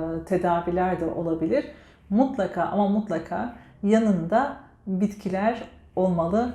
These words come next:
Bitkilerin yeri ayrı ve nitekim araştırmalarda bunu gösteriyor. Fitoterapi yani bitki çayı kullanımları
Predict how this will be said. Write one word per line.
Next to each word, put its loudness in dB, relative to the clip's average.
Bitkilerin 0
yeri 4
ayrı 0
ve 2
nitekim -2
araştırmalarda -2
bunu 4
gösteriyor. 0
Fitoterapi 0
yani -2
bitki -8
çayı -6
kullanımları -2